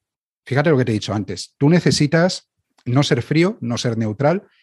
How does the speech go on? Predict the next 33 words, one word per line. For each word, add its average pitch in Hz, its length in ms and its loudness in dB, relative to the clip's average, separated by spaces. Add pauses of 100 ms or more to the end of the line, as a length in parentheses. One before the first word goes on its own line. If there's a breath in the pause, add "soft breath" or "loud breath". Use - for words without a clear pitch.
(380 soft breath)
pero 117 160 0
es - 100 0
que 135 100 0
todo 196 220 0
lo 196 120 2
que 151 80 -4
escueza 123 640 -6 (800)
es 147 140 0
susceptible 147 920 0
de 120 160 -6
generar 113 360 0
una 107 160 -2
venta. 90 400 -8 (800)
Si - 180 0
yo 175 100 4
te 233 60 2
dejo 175 240 2
frío, 156 400 -2 (200)
eh, 135 160 -14
mira, 131 180 -2
en 110 60 -4
las 123 140 -2
etapas 175 280 0
de 170 60 2
la 151 60 4
venta, 170 380 0 (640)
la 123 140 0
parte 165 180 0
inicial 139 280 0
está 131 140 -4
basada 120 240 -4
en 107 40 -8
sentimientos. 95 800 -12